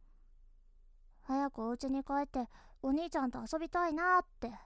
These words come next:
ずっと考えてる。ああ、学校にお兄ちゃんがいてくれたらな。そしたら学校がもっと楽しくなるよ、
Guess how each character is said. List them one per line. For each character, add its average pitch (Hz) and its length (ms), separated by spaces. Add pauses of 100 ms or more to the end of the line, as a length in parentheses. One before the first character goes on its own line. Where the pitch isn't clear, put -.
(300)
ず 226 120
っ 214 40
と 247 140
考 247 320
え - 40
て 214 120
る。 226 80 (2750)
あ 277 880
あ、 - 0 (760)
学 302 280
校 349 160
に 349 160
お 339 60
兄 359 280
ち - 60
ゃ 339 100
ん 285 100
が 254 120
い 247 60
て 294 120
く 320 140
れ 339 100
た 381 140
ら 381 120
な。 285 680 (1400)
そ 220 220
し - 80
た 330 140
ら 269 140
学 226 180
校 247 180
が 254 100
も 254 120
っ 277 60
と 254 100
楽 226 280
し - 100
く 302 100
な 233 140
る 214 120
よ、 226 240